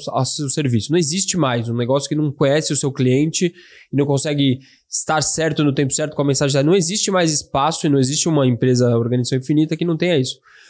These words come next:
Por outro lado, cada vez mais o cliente, consumidor, tá ciente de que os dados dele têm valor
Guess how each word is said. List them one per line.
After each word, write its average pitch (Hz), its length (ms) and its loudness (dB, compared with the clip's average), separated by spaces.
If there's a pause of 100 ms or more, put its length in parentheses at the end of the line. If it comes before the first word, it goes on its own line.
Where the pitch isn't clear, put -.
(140)
Por 160 120 2
outro 214 220 2
lado, 185 300 2
cada 180 240 0
vez 190 260 2
mais 165 320 2
o 143 80 2
cliente, 147 480 -2
consumidor, 139 380 0
tá 175 180 -2
ciente 185 640 0
de 185 120 -6
que 185 80 0
os 156 100 2
dados 147 320 2
dele 131 240 2
têm 147 220 0
valor 139 440 2